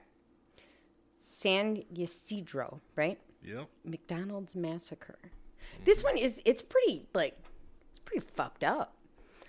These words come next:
Speaker 1: And I, I, I had heard of it before and seen some of the pictures, 'cause, like, back in the eighties, there,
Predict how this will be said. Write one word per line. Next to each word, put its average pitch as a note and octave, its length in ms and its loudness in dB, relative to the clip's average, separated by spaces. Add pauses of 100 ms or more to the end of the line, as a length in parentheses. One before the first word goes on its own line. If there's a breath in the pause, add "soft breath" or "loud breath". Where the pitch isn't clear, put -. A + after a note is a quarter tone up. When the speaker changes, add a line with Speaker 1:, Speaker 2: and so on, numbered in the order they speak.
Speaker 1:
And B3 120 4
I, E4+ 240 6
I, G#3 240 6
I G3 100 4
had G3+ 160 6
heard C4 360 4
of C#4+ 100 2
it - 200 2
before F#3+ 680 4 (880 soft breath)
and G3+ 200 2
seen G#3 280 2
some A3 200 2
of F#3+ 60 2
the D#3+ 80 6
pictures, C#4 600 -2
'cause, G3 340 0
like, F#3+ 160 6 (600 soft breath)
back G#3 200 8
in G#4+ 100 4
the - 160 4
eighties, A3+ 600 -2
there, A#3+ 220 4